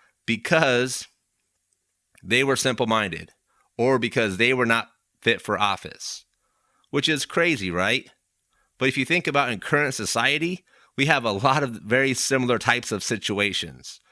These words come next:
I mean, you have all these get-rich-quick schemes where people are taking pictures and making people believe that they got rich off of very little effort. And that's nonsense. Like, everybody understands that's not true. That's not how things happen.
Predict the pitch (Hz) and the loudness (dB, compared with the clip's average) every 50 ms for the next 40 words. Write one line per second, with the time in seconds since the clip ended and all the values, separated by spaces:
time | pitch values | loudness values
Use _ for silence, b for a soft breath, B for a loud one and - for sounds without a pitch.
0 | b b b b b b 117 123 123 123 120 101 - - 139 151 151 147 147 123 | b b b b b b -2 -2 0 0 0 -2 0 0 2 2 2 2 2 0
1 | 101 90 - 127 131 - 127 131 127 113 - - - - 131 - - - - - | 0 0 0 0 0 2 2 -2 0 0 -2 -4 0 0 0 0 -2 -8 -10 -6
2 | 107 101 90 87 85 85 - - - 104 98 - - 131 123 - 127 123 113 110 | -6 -4 -4 -4 -8 -10 -12 -12 -8 -8 -6 -4 -4 -4 -4 -2 -2 0 0 0
3 | 104 101 95 92 - - 139 127 123 135 113 - 127 120 - - 123 120 120 123 | 0 0 -2 -4 -4 -2 -2 0 0 0 0 0 0 0 0 0 0 2 2 0
4 | 117 104 98 95 92 92 - b b b b b b b b b b _ _ - | 0 -2 -2 -2 -4 -6 -10 b b b b b b b b b b _ _ 0
5 | 107 123 131 - 135 117 131 127 123 127 117 92 107 107 107 113 123 131 135 127 | 0 0 2 0 -2 -2 -2 -2 -2 -2 -2 -2 -2 -2 0 0 2 2 0 0
6 | 101 101 95 92 82 110 120 107 117 113 110 107 98 92 113 120 113 - 107 104 | 0 -2 -2 -2 -2 -2 -2 0 0 -2 -2 -2 -2 -2 -2 -2 -2 -2 -2 -4
7 | 98 - - 101 95 90 85 87 87 82 - - 117 127 131 123 113 117 117 110 | -4 -4 -6 -8 -8 -8 -8 -10 -14 -8 -2 0 2 2 2 2 0 0 0 0
8 | 107 - - 110 120 - - 147 147 135 - - _ _ _ _ _ _ _ _ | 0 0 -2 -2 -2 -2 0 0 0 -2 -4 -8 _ _ _ _ _ _ _ _
9 | _ - - 131 156 160 - - 151 156 165 170 151 - 127 101 90 - - - | _ -4 0 0 0 0 0 -2 0 0 0 0 0 0 -2 -2 -2 -4 -10 -12
10 | - 104 101 - - 127 139 151 156 143 143 139 139 131 120 123 123 120 117 - | -10 -10 -10 -6 -2 -2 0 0 0 0 0 0 0 0 -2 -2 -2 -2 -4 -4
11 | - - 113 117 120 117 98 101 107 - - 107 110 120 - - - 123 117 101 | -2 -2 0 0 0 -2 -4 -6 -8 -6 -4 -2 -2 -2 -2 -4 -4 -2 -2 -2
12 | 92 87 87 92 - - 117 120 123 117 123 117 - - 117 107 98 - 113 107 | -2 -4 -6 -6 -4 -2 -2 0 0 0 -2 -4 -4 -4 -6 -6 -4 -2 -2 -2
13 | 101 98 - 85 82 85 85 | -2 -4 -6 -12 -16 -16 -20